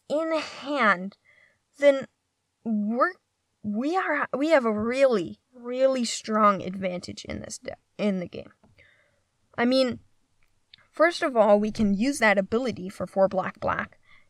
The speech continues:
to make each opponent with no cards in hand lose ten life to win ourselves the game quite quickly.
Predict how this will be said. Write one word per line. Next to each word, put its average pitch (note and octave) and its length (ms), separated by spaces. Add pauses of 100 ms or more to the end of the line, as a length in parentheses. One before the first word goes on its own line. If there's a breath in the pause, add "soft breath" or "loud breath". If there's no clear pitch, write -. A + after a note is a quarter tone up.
to - 160
make G#3+ 440
each A3+ 240
opponent G#3+ 540
with G3+ 140
no G3+ 340
cards G3 380
in F#3+ 140
hand G3 400
lose A3 320
ten G#3 240
life B3+ 500 (400 loud breath)
to A#3+ 100
win C#4 160
ourselves A#3+ 420
the - 100
game G3+ 420
quite C4 420
quickly. - 500